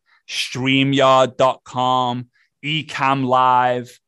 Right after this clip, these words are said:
manycam dot com. If you're on, if you're on Instagram, you can kinda just do it natively. You're just gonna interview your new, your new prospect, sorry, your new team member, your new, your new distributor.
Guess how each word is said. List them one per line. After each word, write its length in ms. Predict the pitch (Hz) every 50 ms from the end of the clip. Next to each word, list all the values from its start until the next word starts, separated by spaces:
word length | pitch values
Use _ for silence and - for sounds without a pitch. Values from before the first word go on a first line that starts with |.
| _ _ _ -
manycam 880 | 127 135 147 143 143 143 139 139 139 - - 147 135 135 131 131 131
dot 260 | 123 135 131 127 - _
com. 500 | - - 135 127 127 127 123 123 123 120 123
If 120 | 135 -
you're 140 | 131 131 131
on, 300 | 135 135 135 135 127 - -
if 140 | 117 -
you're 100 | 131 135
on 80 | 139 143
Instagram, 480 | 139 139 135 - - 139 139 135 135 135
you 100 | 120 -
can 100 | 123 117
kinda 220 | 135 135 131 127
just 180 | 120 131 - -
do 120 | 139 131
it 80 | 117 113
natively. 880 | 127 131 135 131 131 - 139 127 117 123 127 127 127 127 123 123 _ _ _ _ _ _ _ _ _ _ _ _ -
You're 140 | 147 156 175
just 120 | 175 -
gonna 140 | 208 196 175
interview 440 | - 139 151 165 - 175 175 175 156
your 120 | 135 127
new, 160 | 127 127 120 123 _
your 140 | - 127 127
new 120 | 123 117
prospect, 520 | - - 139 143 - - - 165 - -
sorry, 200 | - 151 127 113 - _ _
your 140 | - 135 139
new 100 | 135 131
team 300 | 135 - 135 135 135 147
member, 300 | 151 156 160 165 160 - _ _ _ _ _ _ -
your 100 | 139 143
new, 220 | 143 139 139 139 -
your 140 | 143 139
new 140 | 139 139 131
distributor. 680 | 123 123 117 - - 135 117 151 143 - 151 151 147